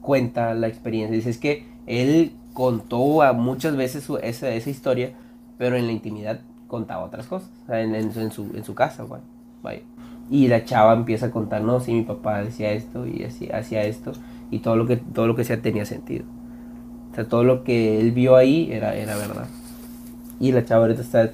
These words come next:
se está dedicando a seguir difundiendo el, la historia que su papá les contó.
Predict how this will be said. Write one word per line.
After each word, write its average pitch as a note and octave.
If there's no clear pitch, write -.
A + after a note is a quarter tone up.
se A2+
está A2+
dedicando A#2
a A#2
seguir A2
difundiendo G#2+
el, -
la -
historia A2+
que A#2+
su A#2+
papá -
les A#2+
contó. -